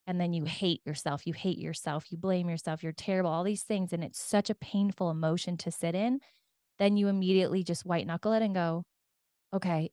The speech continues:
it didn't really happen," or, "It's not that bad," or, "It's no big deal. I'm gonna pretend like it didn't happen. I'm just gonna white knuckle moving forward," and pretend that they're not both the person that has this commitment to growth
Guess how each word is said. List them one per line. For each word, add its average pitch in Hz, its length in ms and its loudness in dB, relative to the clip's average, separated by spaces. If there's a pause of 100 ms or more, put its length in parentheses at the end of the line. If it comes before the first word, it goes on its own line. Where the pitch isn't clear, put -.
it 190 80 -2
didn't 208 280 0
really 175 280 2
happen," 170 340 0
or, 147 60 -2
"It's - 140 -8
not 180 180 0
that 175 180 0
bad," 170 220 0
or, 156 40 -2
"It's - 180 -8
no 180 120 2
big 175 160 0
deal. 170 80 -2
I'm 170 60 -2
gonna 156 80 0
pretend 208 640 2
like 202 200 4
it 202 80 0
didn't 190 180 -2
happen. 165 460 -2
I'm 160 160 -2
just - 160 -8
gonna 160 180 -2
white 165 400 -2
knuckle 160 280 -2
moving 160 320 -2
forward," 175 580 -2 (480)
and 185 220 0
pretend 220 680 -2
that - 120 -6
they're 180 180 -2
not 175 380 -4
both 180 360 6 (800)
the 180 60 -8
person 190 560 0
that 160 140 0
has 170 220 0
this 165 220 -6
commitment 160 480 -2
to 202 100 -6
growth 233 320 0